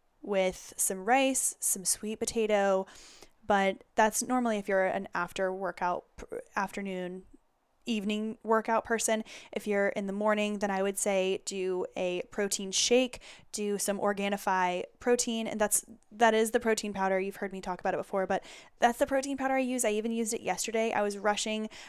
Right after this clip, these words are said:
I only had one Bomb bar, so, like, the, uh, Blender Bombs, but I do the protein bar, and then I said, "Okay, I still need a little bit more," so I blended one scoop of the chocolate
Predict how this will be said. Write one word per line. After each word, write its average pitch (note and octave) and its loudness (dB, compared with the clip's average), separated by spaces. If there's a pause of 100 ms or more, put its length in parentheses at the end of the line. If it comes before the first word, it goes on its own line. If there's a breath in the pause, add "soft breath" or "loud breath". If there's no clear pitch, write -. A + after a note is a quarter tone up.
(120)
I G#3 4
only G#3 0
had G3 2
one G3 -4
Bomb F3 -2
bar, F3+ 2
so, F#3+ 0
like, F#3 -8
the, F3 -4 (480)
uh, G#3+ -4 (640)
Blender G3 2
Bombs, G3 2 (420)
but - 4
I A3 6
do G#3+ -4
the G#3 -2
protein A#3 0
bar, A#3+ 4 (300 loud breath)
and G#3+ 0
then G#3 2
I G3 4
said, G3 2
"Okay, G#3 0
I F#3+ 0
still - 0
need A#3+ 0
a B3 0
little G3+ -2
bit G#3 0
more," F#3+ 0
so G#3+ 2
I G3 2
blended F#3+ 0 (340 loud breath)
one G#3 2
scoop G#3+ -2
of F#3+ -4
the G3 -6
chocolate F#3+ 0